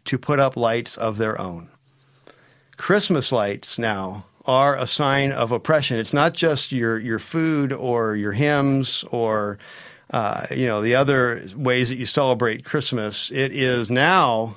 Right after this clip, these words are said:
uh, or your white baby Jesus in the nativity scene. Now it is, uh, your Christmas lights that you put on your house. Uh, yeah, yeah, you know, my family, one of our favorite things to do is to go out and look at Christmas lights, drive around and look at Christmas lights. And, um,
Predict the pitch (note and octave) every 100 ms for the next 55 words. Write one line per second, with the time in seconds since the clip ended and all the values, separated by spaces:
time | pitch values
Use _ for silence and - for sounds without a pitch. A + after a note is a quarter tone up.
0 | - - A#2 G#2+ B2 A#2+ B2+ B2+ C3 B2
1 | B2 A2 G#2+ A#2 A2+ - A#2 G#2+ G2+ C#3
2 | A#2 G2 A2 G#2+ A#2+ D3+ D#3+ C#3 C3 C3
3 | B2 A#2+ A#2 G#2+ - B2+ A#2 G#2+ G#2 A#2
4 | C#3+ D3+ B3+ A3 F#3+ B2+ - D#3+ D3 F3
5 | E3 D3+ D3+ G3+ G#2 - - - - -
6 | - - - _ - B2+ A2+ - - -
7 | - - - C#3+ C3 - D3 D3 E3+ F#3
8 | D#3 D3 D#3+ F3+ E3 - E3+ D#3 D3 C#3+
9 | C#3+ B2 B2+ A#2+ E3+ F#3+ B2 - A#2 C3
10 | B2 C3 E3 B2 A2+ C#3 C#3+ C3 - C#3
11 | D3 - C#3+ D#3 - B2 C3 B2+ C3 A#2+
12 | B2 D3 - C#3 D3+ B2+ D3+ C#3 D3 -
13 | C3 B2 A2+ A2+ A2 G#2+ G2+